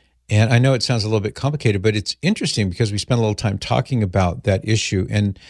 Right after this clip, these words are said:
as the saying goes, there are two sides to a coin, and there's another side of the story. And I don't entirely understand exactly where things stand at the moment, but a little bit later in the program today, I want to update you with a bit more information on that story.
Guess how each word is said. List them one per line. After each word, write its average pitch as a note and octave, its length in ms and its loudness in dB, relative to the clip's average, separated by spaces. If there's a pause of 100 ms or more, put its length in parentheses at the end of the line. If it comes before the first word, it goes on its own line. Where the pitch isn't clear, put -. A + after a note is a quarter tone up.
(340)
as G#2+ 380 2
the G2+ 100 0
saying G#2 320 2
goes, G2+ 440 0
there G#2 100 -2
are F#2 40 -2
two A2 220 -4
sides G2 320 0
to G2 100 -6
a F2+ 60 -4
coin, G#2 520 0
and G2 160 -4
there's F#2+ 220 0
another G2 280 2
side F#2 240 0
of F#2 60 -4
the F#2 80 -4
story. G2 560 0 (680)
And F#2 260 0
I A2 160 2
don't C#3 260 2
entirely C#3 720 0
understand G2 480 -4
exactly G2+ 480 -2
where G2 180 0
things F#2+ 260 -4
stand F#2+ 220 -2
at F2+ 100 -6
the G2+ 60 -8
moment, A2 400 2
but G2 220 -4
a - 20 -20 (320)
little B2 120 2
bit B2+ 100 -2
later A2+ 240 2
in G#2 60 -2
the F#2+ 80 -6
program A2 340 -2
today, F#2+ 220 -2
I - 20 0
want G2 220 -2
to A2+ 100 0
update F#2+ 380 -2
you F2+ 260 -4
with G#2+ 240 -4
a F#2+ 160 -2
bit F#2+ 180 -2
more F#2+ 220 0
information F#2 540 -4
on F2 80 -4
that F2 200 -4
story. - 300 -10